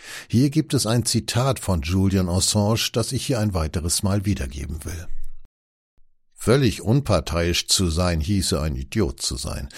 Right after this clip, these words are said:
Das würde bedeuten, dass wir den Staub auf der Straße genau so behandeln müssten wie das Leben von Menschen, die getötet wurden." Zitat Ende.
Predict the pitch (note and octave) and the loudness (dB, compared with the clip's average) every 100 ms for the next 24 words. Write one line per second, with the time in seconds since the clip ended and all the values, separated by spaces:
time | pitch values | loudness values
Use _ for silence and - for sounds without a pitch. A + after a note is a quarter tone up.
0 | - - G2 - C#3 C#3 A#2 G2+ B2 C#3+ | -16 -2 -2 4 4 4 4 4 4 4
1 | B2+ G#2+ - G2+ F#2+ F#2+ - A2 A#2 - | 2 2 2 2 2 2 2 2 0 -2
2 | F2 - F#2+ - - F2+ G#2+ - F#2 F2+ | -8 -2 -2 -2 -2 0 0 0 0 2
3 | F#2 A2+ G#2 G2+ A2 G#2 D#2+ F#2+ G#2 G#2 | 2 2 2 4 4 2 2 2 2 2
4 | F#2 G2+ - - F#2+ F2 E2+ - E2+ F2 | 4 4 2 2 0 0 0 0 0 0
5 | F2 - E2+ D#2+ C#2 - D#2+ C#2 D#2 - | 0 0 0 0 0 -2 -2 -2 -4 -2
6 | - - - - - - E2 E2+ _ _ | -4 -4 -10 -10 -12 -12 -12 -16 _ _
7 | _ _ - A#2+ A2+ A2 - - D#2+ - | _ _ -2 0 0 -2 -2 -2 -2 -4